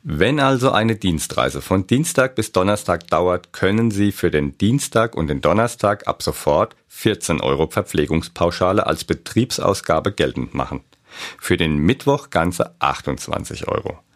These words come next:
Dies gilt auch für berufliche Auswärtstätigkeiten oder wenn Sie einen doppelten Haushalt führen.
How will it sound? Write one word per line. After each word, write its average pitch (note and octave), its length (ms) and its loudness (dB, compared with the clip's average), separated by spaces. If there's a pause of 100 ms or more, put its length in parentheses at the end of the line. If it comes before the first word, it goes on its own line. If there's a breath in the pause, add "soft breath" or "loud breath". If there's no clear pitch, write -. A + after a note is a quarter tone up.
(400 soft breath)
Dies D3 300 2
gilt G2 260 0
auch G2+ 300 2
für F2 180 -4
berufliche A2 640 0
Auswärtstätigkeiten F2+ 1160 0 (160)
oder G#2+ 580 2
wenn E2+ 140 2
Sie G2 180 0
einen F2+ 440 0
doppelten F2 560 0
Haushalt D2 400 0
führen. - 360 -6